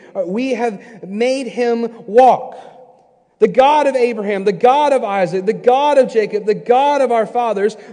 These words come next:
glorified his servant Jesus, whom you delivered over and denied in the presence of Pilate, when he had decided to release him. But you denied the holy and righteous one, and asked for a murderer to be granted to you.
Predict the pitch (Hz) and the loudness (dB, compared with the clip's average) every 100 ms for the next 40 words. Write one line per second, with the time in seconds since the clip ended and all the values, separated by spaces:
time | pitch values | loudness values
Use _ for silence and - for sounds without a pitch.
0 | 170 170 247 285 320 311 247 226 208 226 | -10 -2 4 6 6 0 0 0 0 -4
1 | - 226 220 180 151 180 160 180 208 - | 0 0 0 -6 -8 -8 -6 -8 -10 -12
2 | - - 247 247 247 254 - 143 160 294 | -20 -6 0 2 2 -2 -8 -12 -6 -4
3 | 277 247 220 214 226 214 208 196 202 196 | 0 2 4 4 4 4 0 0 -4 -4
4 | 196 202 220 190 190 196 196 190 226 220 | -4 -4 -2 0 -2 -2 -6 -4 -2 0
5 | 196 190 208 220 214 190 135 117 - - | -2 -8 -8 -6 -6 -6 -6 -10 -20 -20
6 | - 202 208 226 208 214 240 233 196 175 | -4 -2 0 0 0 -2 0 0 0 -4
7 | 202 196 202 190 - 139 113 _ _ _ | -4 -2 -2 -4 -12 -12 -14 _ _ _
8 | _ 196 226 240 233 247 233 254 285 262 | _ 2 2 4 -4 -2 0 0 -2 -2
9 | 247 262 262 269 262 233 226 233 226 - | 0 4 4 4 -4 -2 0 -2 -4 -10
10 | 175 139 127 - - 233 226 233 262 254 | -10 -10 -12 -16 -2 -2 0 -4 -4 -6
11 | - 247 220 208 220 240 262 262 262 220 | 2 4 4 2 2 4 4 0 0 -8
12 | 185 202 214 220 214 214 170 226 208 127 | -4 -2 -2 -4 -6 -10 -8 -6 -6 -6
13 | 107 | -12